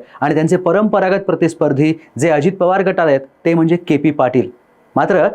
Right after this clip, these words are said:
अजित पवार यांच्या कोल्हापूर दौऱ्याच्या वेळेस पाटील पाहायला मिळाले नाहीत. म्हणजे एकतर ते नाराज असावेत किंवा त्यांना महाविकास आघाडीकडून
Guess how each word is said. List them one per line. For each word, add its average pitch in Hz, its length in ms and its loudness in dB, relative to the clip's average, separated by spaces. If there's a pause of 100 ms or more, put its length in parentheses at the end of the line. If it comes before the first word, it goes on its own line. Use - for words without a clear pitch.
(240)
अजित 143 220 2
पवार 202 280 0
यांच्या 208 220 -2
कोल्हापूर 202 540 2
दौऱ्याच्या 175 360 0
वेळेस 147 280 2
पाटील 147 360 0
पाहायला 156 400 0
मिळाले 135 220 2
नाहीत. 123 180 0 (320)
म्हणजे 160 380 0 (160)
एकतर 160 340 2
ते 180 80 2
नाराज 151 380 2
असावेत 165 300 2 (240)
किंवा 202 280 2 (240)
त्यांना 160 260 0
महाविकास 160 540 0
आघाडीकडून 135 600 0